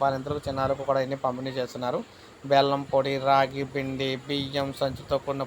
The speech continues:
పౌష్టికాహారం ప్యాకెట్లు కూడా అందిస్తున్నారు. వాటన్నింటిపైన కూడా సీఎం జగన్ బొమ్మలు అయితే కనిపిస్తూ ఉన్నాయి. వీటన్నిటిని కూడా తొలగించాలని చెప్పేసి చెప్తున్నారన్నమాట. So, ఈ విధంగా ఏపీలో మొత్తం జగనన్న అమ్మఒడితో సహా ఈ పథకాలన్నింటినీ కూడా ఆపాలని చెప్పేసి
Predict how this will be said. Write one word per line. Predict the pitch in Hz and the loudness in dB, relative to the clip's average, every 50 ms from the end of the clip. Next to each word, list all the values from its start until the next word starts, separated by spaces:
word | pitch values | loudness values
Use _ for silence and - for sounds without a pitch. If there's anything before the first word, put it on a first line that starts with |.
| - | -6
పౌష్టికాహారం | 135 139 135 - - - 135 131 135 131 - 139 | -4 -6 -6 -6 -4 -2 0 0 0 0 -2 -2
ప్యాకెట్లు | 131 123 131 127 - 139 - | -4 -2 -4 -6 -8 -4 -4
కూడా | 135 131 127 | -4 -4 -4
అందిస్తున్నారు. | 123 123 123 - - 123 123 123 151 190 - - - - - - - - - - - - | -6 -8 -10 -10 -8 -4 -2 -2 -2 -2 -2 -6 -12 -14 -16 -20 -20 -20 -20 -14 -4 0
వాటన్నింటిపైన | 131 139 139 - 143 147 147 143 143 147 147 147 147 143 | 2 2 2 2 0 -4 -4 -4 0 -2 0 0 2 2
కూడా | 143 143 143 - | 2 2 2 0
సీఎం | - 139 139 135 143 135 | -2 -4 -4 -2 0 2
జగన్ | 135 135 139 139 135 | 2 2 2 0 -2
బొమ్మలు | 131 131 131 131 127 | -2 -2 -2 -4 -4
అయితే | 143 135 - | -4 -4 -6
కనిపిస్తూ | 131 127 127 131 127 - 131 127 | -6 -4 -6 -8 -6 -2 -2 -2
ఉన్నాయి. | 123 139 165 190 160 | 0 0 0 0 0
వీటన్నిటిని | 147 139 139 135 139 139 143 143 139 143 | 0 0 -2 -2 -2 -2 -4 0 0 2
కూడా | 139 131 131 175 - - - - - - - - - - | 2 2 2 0 -2 -12 -20 -20 -20 -20 -20 -12 -2 0
తొలగించాలని | 139 135 139 143 139 135 143 139 135 135 135 135 | 0 0 2 -2 -2 0 0 0 2 0 -2 -2
చెప్పేసి | 123 - - 135 - - | -6 -4 -6 -6 -2 -2
చెప్తున్నారన్నమాట. | 123 - - 127 127 123 120 123 123 123 120 - 170 175 - - | -4 -4 -4 -4 0 0 0 0 0 -2 0 2 0 0 2 2
So, | 156 147 135 139 | 2 2 2 0
ఈ | 147 156 151 | 0 0 2
విధంగా | 147 151 160 160 160 156 160 160 - - - - - - - 139 139 | 2 2 2 6 6 6 6 6 2 -10 -20 -20 -20 -12 -4 0 0
ఏపీలో | 147 147 - 156 156 156 143 139 135 | 0 2 2 2 4 4 4 4 0
మొత్తం | 135 - - 156 131 - - - 127 131 139 | 0 0 2 0 0 0 -2 -6 -6 0 0
జగనన్న | 127 127 139 151 151 156 151 143 135 | 2 2 2 0 0 0 -2 -2 -4
అమ్మఒడితో | 135 139 139 139 139 143 - - 139 135 - 143 | -2 -2 0 0 0 0 2 0 0 2 2 2
సహా | 139 147 147 120 - - - - - - - - 147 | 4 4 4 2 2 -4 -12 -14 -14 -14 -10 -6 -4
ఈ | 147 - 151 | -2 2 2
పథకాలన్నింటినీ | 139 143 139 - 147 151 143 143 143 139 147 143 147 | 2 4 4 6 6 4 4 2 -2 -2 0 2 2
కూడా | 147 147 - - 139 127 | 2 0 0 0 2 2
ఆపాలని | 131 - 143 139 139 139 135 135 | 2 4 4 4 4 4 0 -2
చెప్పేసి | 131 - 143 143 - 165 151 | -2 -2 -4 -2 -2 -2 -2